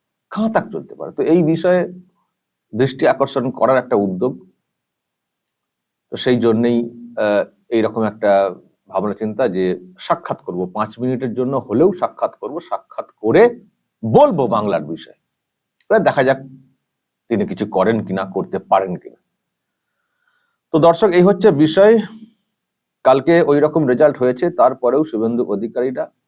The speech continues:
লড়াইয়ে টিকে থাকতে চাইছেন, লড়াইয়ের ময়দান থেকে সরছেন না, এইসব উদ্যোগ নিচ্ছেন। উনিও বলেছেন, "আমি এই করো-,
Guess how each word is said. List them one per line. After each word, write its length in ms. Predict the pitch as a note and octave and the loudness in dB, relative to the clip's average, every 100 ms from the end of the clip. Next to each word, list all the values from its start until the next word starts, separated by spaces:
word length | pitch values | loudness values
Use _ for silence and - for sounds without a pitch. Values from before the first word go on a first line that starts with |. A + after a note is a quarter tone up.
| _ _ _ _ _ _ _ G#2 | _ _ _ _ _ _ _ -2
লড়াইয়ে 600 | G#2+ G#2+ A2+ A2 G#2+ G#2+ - - - - - _ | 0 4 4 4 2 0 -6 -20 -20 -20 -20 _
টিকে 180 | G#2+ A#2+ | -8 -8
থাকতে 300 | B2 - G#2+ - | -8 -8 -8 -2
চাইছেন, 340 | G2 F#2 B2 C3+ - | -2 -2 -8 -10 -8
লড়াইয়ের 360 | F#2+ F#2+ G#2 G2 | -4 0 0 0
ময়দান 480 | F2+ F2+ F#2 G2 | -2 -4 -4 -6
থেকে 240 | F#2 F#2+ F#2 F2 - | -8 -10 -8 -10 -12
সরছেন 440 | - - F2+ - B2 | -14 -10 -10 -10 -12
না, 140 | D3 D3 _ _ _ _ _ _ _ _ _ _ _ | -12 _ _ _ _ _ _ _ _ _ _ _ _
এইসব 260 | F#2+ G#2 G#2+ | -8 -4 -4
উদ্যোগ 320 | G2+ F2+ G2+ | -4 -4 -4
নিচ্ছেন। 380 | F2+ G2 - - - | -2 -4 -4 -8 -8
উনিও 280 | F2+ F#2+ G2+ | -8 -4 -4
বলেছেন, 400 | F2+ F#2+ F#2 B2 - _ _ _ _ | -4 -6 -8 -14 -14 _ _ _ _
"আমি 200 | G2 G2 F2 | -8 -6 -4
এই 240 | F2+ F#2+ F#2 | -2 -2 -4
করো-, 240 | F#2 G#2+ | -4 -4